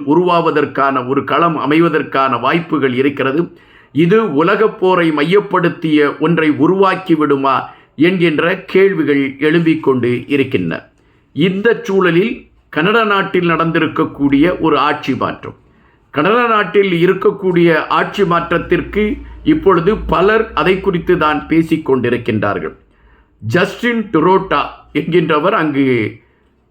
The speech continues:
பிரதமராக இருக்கின்றார். இவருடைய வெளி விவகாரத்துறை கொள்கைகள்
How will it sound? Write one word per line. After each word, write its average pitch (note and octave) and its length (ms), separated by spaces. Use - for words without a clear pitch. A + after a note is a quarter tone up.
பிரதமராக E3+ 640
இருக்கின்றார். C#3 640
இவருடைய F3+ 520
வெளி F#3 300
விவகாரத்துறை F3+ 1000
கொள்கைகள் F3 540